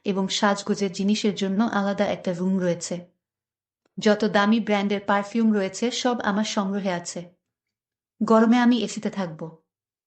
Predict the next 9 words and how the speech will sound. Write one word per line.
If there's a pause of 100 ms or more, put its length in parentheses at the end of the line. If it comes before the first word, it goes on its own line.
(420)
যখন
বাহিরে
বের
হই, (280)
জামা
কোনটা
রেখে
কোনটা
পরব,